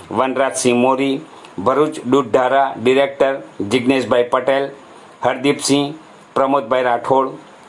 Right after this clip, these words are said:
યોગેશભાઈ પુરાણી, મુકેન્દ્રસિંહ યાદવ, જગદીશભાઈ પટેલ સહિત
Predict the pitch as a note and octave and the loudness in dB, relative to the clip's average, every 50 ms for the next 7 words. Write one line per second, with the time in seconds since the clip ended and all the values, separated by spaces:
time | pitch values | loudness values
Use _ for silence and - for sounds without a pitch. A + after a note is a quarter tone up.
0 | - - - - - C3+ C3+ C3+ B2+ A#2+ C#3+ C#3+ B2 A2+ C3+ C3 B2+ B2 A#2 A#2+ | -20 -20 -20 -8 -2 2 2 2 2 2 0 0 2 2 0 0 0 2 2 2
1 | B2 B2+ B2+ C3 C3+ C3+ C#3 D3+ - - - - - - - A2 B2 A#2+ A#2+ C#3 | 2 2 2 0 -2 -2 -4 -6 -10 -14 -20 -20 -20 -8 -2 -2 -2 0 2 0
2 | C#3 C3+ C3 C3+ C3+ B2+ - - B2+ A2+ A#2+ A#2+ A#2+ B2 C3 C3+ C3+ C#3 C#3 - | 0 2 2 0 0 0 0 0 2 2 2 2 2 2 2 0 0 0 -4 -8
3 | - - - - - - - G2+ G2+ C#3 C3+ C3+ C3 D3 C#3+ A#2+ A2+ B2+ A#2+ A#2+ | -14 -20 -20 -20 -20 -16 -12 -2 0 0 0 2 2 0 2 2 2 2 0 2
4 | - A#2+ A#2+ C#3 C#3 C#3+ C#3 - - C3 C3+ C#3+ C3 - | 0 0 2 2 0 0 0 0 2 2 2 2 0 -4